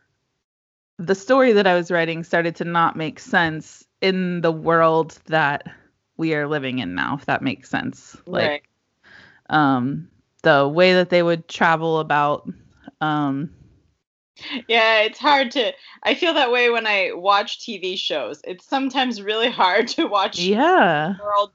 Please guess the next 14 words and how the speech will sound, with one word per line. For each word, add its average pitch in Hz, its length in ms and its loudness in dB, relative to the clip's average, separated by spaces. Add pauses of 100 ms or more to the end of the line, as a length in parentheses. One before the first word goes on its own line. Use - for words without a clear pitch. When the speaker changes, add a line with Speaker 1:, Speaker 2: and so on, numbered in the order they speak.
Speaker 2:
be 214 140 -10
normal 190 680 -2
on 196 320 -4 (1000)
television 190 580 -2
or 185 120 -4
on 165 160 -2
the 180 80 -8
screen. 180 680 -6 (160)
When 202 100 4
Speaker 1:
Uh-huh. 196 320 0
Speaker 2:
you're - 120 -16 (200)
like, 190 100 -4 (240)
"Oh, 311 460 0
look, - 1120 -2